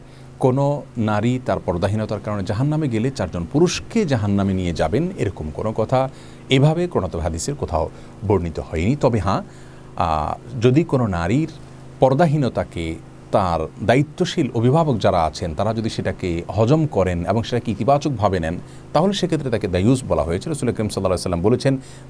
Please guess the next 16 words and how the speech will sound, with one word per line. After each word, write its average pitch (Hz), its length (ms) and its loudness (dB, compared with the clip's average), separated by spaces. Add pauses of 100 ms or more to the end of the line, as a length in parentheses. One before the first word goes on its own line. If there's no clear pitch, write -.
"দায়ুস 117 260 4
ব্যক্তি 117 280 -2
জান্নাতে 87 380 -4
প্রবেশ 78 320 -2
করবে 76 280 -4
না", 180 180 -2 (220)
সেটি 185 200 2
ভিন্ন 101 260 0
বিষয়। 73 340 -4 (340)
বিধায় 123 500 2
আমরা 101 380 -2 (100)
এ 131 80 2
ধরনের 117 240 0
কথা 98 200 -2
বলবো 90 300 2
না 87 160 0